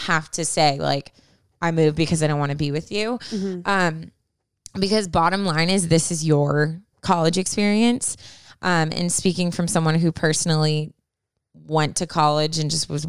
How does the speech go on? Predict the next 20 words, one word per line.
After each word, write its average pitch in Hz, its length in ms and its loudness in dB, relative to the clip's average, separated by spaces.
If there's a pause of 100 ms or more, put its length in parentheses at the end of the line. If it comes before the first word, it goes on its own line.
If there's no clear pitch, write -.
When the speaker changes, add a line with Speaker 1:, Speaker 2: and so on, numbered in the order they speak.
Speaker 1:
with 156 220 2
my 147 140 -2
boyfriend 151 460 0
and 151 140 2
did 156 140 2
whatever 147 640 2
he 170 200 0
<laughs> 170 80 2
wanted 175 240 4
to - 140 -6
do, 208 300 2 (400)
like, 196 240 2
I 180 240 2 (840)
really 175 400 2
regret 156 440 0
that. - 320 -2
Like, 180 180 -2
I 175 40 2
regret 170 500 0
not 160 380 0